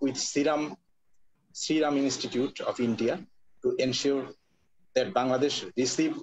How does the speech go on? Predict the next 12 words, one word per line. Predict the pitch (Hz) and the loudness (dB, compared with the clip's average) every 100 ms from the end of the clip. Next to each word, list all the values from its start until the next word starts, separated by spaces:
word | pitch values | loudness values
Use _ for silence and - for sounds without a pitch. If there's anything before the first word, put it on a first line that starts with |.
| - | -2
covid | 131 143 | 2 2
nineteen | 123 123 135 113 | 2 0 0 0
vaccine | 113 - 135 127 127 _ _ - - - _ 131 | 0 0 -2 -2 -6 _ _ -20 -20 -20 _ 0
on | 151 | 0
a | 160 | 0
priority | 135 135 135 139 | 2 2 2 2
basis | 123 - 135 - - - _ - | 2 2 -2 -2 -12 -20 _ -4
once | 127 135 135 | -2 0 0
approved | 123 135 120 | 0 0 2
by | 113 | 2
the | 123 117 | 2 2
regulator. | 120 113 101 - | 2 0 -2 -4